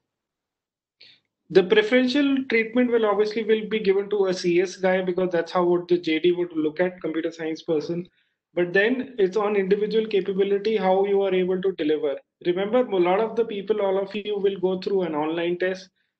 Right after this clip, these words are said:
That's how you will get filtered out after a period of time, right? Sometime, and the way organizations are moving, a lot of organizations are now getting into looking at gaming as assessment, right? So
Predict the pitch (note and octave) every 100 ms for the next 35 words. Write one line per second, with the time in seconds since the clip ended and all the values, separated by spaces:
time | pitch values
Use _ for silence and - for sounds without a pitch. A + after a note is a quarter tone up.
0 | - F#3 F#3 G3+ F#3+ F#3 F#3 F3+ F3+ F3+
1 | D#3+ D#3 E3 D#3+ D#3 D3 - D3+ D3 C#3
2 | C3 C3 - C3 B2+ B2+ C3 B2+ D3+ D#3
3 | F#3 F#3 F#3 - - _ D3+ E3+ E3+ E3+
4 | F3+ G3+ F#3 E3 E3+ F#3+ F#3+ F#3+ F#3 G3
5 | G3+ F#3+ F#3+ A#3 C4+ A#3+ F3+ E3+ E3+ F#3
6 | F#3 F3 E3+ F3+ F#3 F3+ F3+ F#3 F3+ F3
7 | F3+ F3+ F3 D#3+ D#3 E3+ E3+ E3 E3+ D#3+
8 | D3+ E3+ E3+ D#3 D#3 D#3+ E3+ E3 D3+ D3+
9 | C#3+ C#3+ - C#3 B2 C3+ C3+ C3 B2+ A#2+